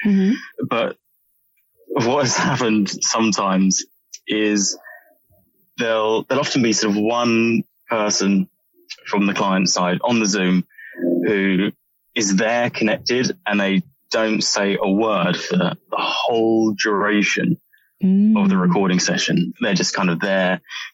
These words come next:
Speaker 2: Say we record for an, for an hour, and we'll do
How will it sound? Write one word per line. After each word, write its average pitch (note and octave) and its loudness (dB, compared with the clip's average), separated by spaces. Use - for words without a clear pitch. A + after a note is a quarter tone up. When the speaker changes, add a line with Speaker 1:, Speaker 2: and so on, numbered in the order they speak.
Speaker 2:
Say A#2 0
we G#2 2
record F#2+ 0
for F2+ -2
an, E2+ 0
for F#2+ -2
an F2 0
hour, F2+ 0
and F2+ 2
we'll F2+ 2
do F#2+ 0